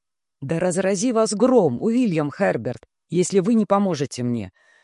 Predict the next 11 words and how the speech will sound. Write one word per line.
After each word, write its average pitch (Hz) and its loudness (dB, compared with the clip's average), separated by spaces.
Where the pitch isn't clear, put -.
Клянусь 208 4
пречистой 190 -2
девой, 147 0
я 165 0
стану 196 0
считать - -2
вас 165 0
одним 180 0
из 170 -2
своих 170 -2
врагов». 151 0